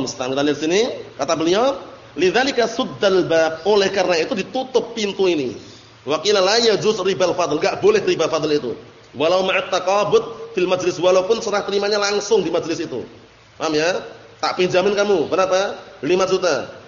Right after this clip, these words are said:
Mengembalikan nanti berapa? Lima juta lima ratus. Nih langsung nih kontan nih. Takobut.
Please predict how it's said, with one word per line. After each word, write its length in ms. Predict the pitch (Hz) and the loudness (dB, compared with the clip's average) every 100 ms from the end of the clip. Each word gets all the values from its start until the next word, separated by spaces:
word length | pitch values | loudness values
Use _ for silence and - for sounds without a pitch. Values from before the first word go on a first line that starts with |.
| - | -4
Mengembalikan 560 | 170 185 170 180 190 | 0 2 2 0 0
nanti 160 | 190 220 | 0 0
berapa? 480 | 196 185 165 165 - | 0 2 0 -2 -6
Lima 240 | 160 165 | -2 -2
juta 160 | 135 160 | 0 -2
lima 160 | 156 | 0
ratus. 400 | 143 139 120 - - | -2 -4 -6 -8 -8
Nih 160 | 160 175 | -2 0
langsung 320 | 160 180 175 | 0 0 -2
nih 60 | 170 | 0
kontan 260 | 165 165 | 0 0
nih. 160 | 170 127 - | -2 -4 -4
Takobut. 480 | 156 160 165 135 156 | -4 0 0 0 -4